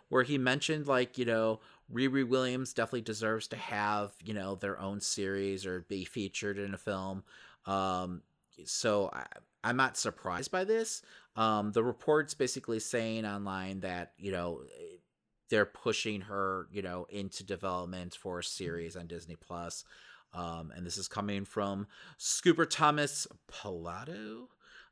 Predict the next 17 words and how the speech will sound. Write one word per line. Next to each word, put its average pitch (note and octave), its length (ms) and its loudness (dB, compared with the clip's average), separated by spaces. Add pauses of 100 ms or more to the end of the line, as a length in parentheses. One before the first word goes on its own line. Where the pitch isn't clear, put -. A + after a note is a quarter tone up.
Um, G2 640 4 (340)
but G2 200 2
yeah, E2 280 -2
so F#2+ 380 0
they're G2+ 260 2
definitely, G2+ 540 -2
you F#2+ 160 -2
know, F#2 180 -4
accepting - 500 -4
pitches - 540 -6
right F#3 160 0
now, G#3 320 -4 (440)
um, G#2+ 200 2
from, G2+ 340 -6
uh, F#2 200 -2
potential F#2+ 360 -4
screenwriters, C#3+ 880 -6